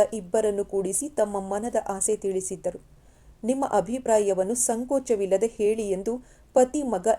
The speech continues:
ಇಬ್ಬರನ್ನು ಕೇಳಿದ್ರು. ಶ್ರೀನಾಥ್ಗೆ ಹೆಂಡತಿಯ ಮಾತಿಗೆ ತಕ್ಷಣ ಉತ್ತರ ಹೇಳಲು ತಡವರಿಸುವಂತಾಯ್ತು. "ಸುಲೋಚನ, ನನಗೆನಿಸುವ ಮಟ್ಟಿಗೆ ಆ ಹುಡುಗಿಯೇ ಒಪ್ಪಲಾರಳೆನಿಸುತ್ತೆ. ಇದು ನನ್ನ ಅನುಭವದ ಮಾತು.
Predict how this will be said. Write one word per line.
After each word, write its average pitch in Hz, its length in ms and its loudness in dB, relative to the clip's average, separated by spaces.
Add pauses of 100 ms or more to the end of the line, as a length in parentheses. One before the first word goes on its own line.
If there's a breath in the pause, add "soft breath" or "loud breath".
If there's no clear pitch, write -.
ಇಬ್ಬರನ್ನು 247 540 0
ಕೇಳಿದ್ರು. 190 600 -2 (580 soft breath)
ಶ್ರೀನಾಥ್ಗೆ 226 600 0
ಹೆಂಡತಿಯ 214 560 0
ಮಾತಿಗೆ 190 440 -4
ತಕ್ಷಣ 277 460 -2 (100)
ಉತ್ತರ 220 320 0
ಹೇಳಲು 202 340 0
ತಡವರಿಸುವಂತಾಯ್ತು. 202 1300 -2 (340 soft breath)
"ಸುಲೋಚನ, 311 600 -2
ನನಗೆನಿಸುವ 220 680 0
ಮಟ್ಟಿಗೆ 196 420 0
ಆ 220 160 0
ಹುಡುಗಿಯೇ 220 560 -2 (120)
ಒಪ್ಪಲಾರಳೆನಿಸುತ್ತೆ. 208 1200 0 (520 loud breath)
ಇದು 294 240 0
ನನ್ನ 220 260 0 (100)
ಅನುಭವದ 269 540 0 (100)
ಮಾತು. 185 360 -2